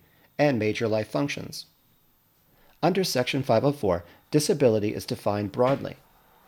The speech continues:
A student is determined to have a disability if he or she has a physical or mental impairment affecting a body system.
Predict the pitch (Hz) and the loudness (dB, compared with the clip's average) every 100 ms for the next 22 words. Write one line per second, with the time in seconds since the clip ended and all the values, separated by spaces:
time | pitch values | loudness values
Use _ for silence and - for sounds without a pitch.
0 | - - - - 147 143 139 - 123 123 | -20 -8 -6 0 2 4 2 0 -4 0
1 | 113 117 113 113 110 117 131 107 85 90 | 0 0 -2 -2 -4 -4 -2 -2 -2 -4
2 | 101 - - 117 123 139 - 95 98 98 | -6 -8 -8 -4 -2 -2 -2 -4 -4 -8
3 | - - 95 104 113 - 104 98 92 120 | -10 -6 -4 -4 -6 -6 -6 -6 -8 -6
4 | 127 123 98 85 104 - - 92 - 104 | -8 -2 -4 -2 -6 -10 -6 -6 -4 -8
5 | 107 - 78 101 - 160 - 98 | -8 -6 -6 -6 -8 -8 -10 -14